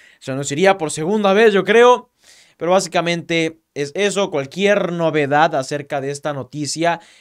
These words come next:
eh, si es que sobrepasan los tres billones, ya solo, no por un momento, sino ya fijo, lógicamente se los haremos saber. Mientras tanto, yo los invito a que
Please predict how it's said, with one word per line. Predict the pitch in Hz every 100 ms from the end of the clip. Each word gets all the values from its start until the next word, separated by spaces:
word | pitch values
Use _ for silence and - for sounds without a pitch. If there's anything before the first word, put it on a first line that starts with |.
| _
eh, | 110 117 120 117 117 113 110
si | 143
es | 143
que | 151 135 120 110 101 _
sobrepasan | - - 120 151 143 135 - 165 170 160
los | 131
tres | 151 151
billones, | 147 147 160 156
ya | 143
solo, | 139 151 147 127 98
no | 127 151 156
por | 143
un | 156
momento, | 156 151 151 151
sino | 131 113 101
ya | 98 135
fijo, | 135 180 131 165 165 _ _ - _ _
lógicamente | 160 190 180 170 185 185 180
se | -
los | 135 123
haremos | 127 151 156
saber. | 165 233 262
Mientras | 214 165 147
tanto, | 143 202 202 214 196 - _
yo | 104 131 233
los | 220 -
invito | 165 190 190 185 -
a | 131 135
que | 135 135 120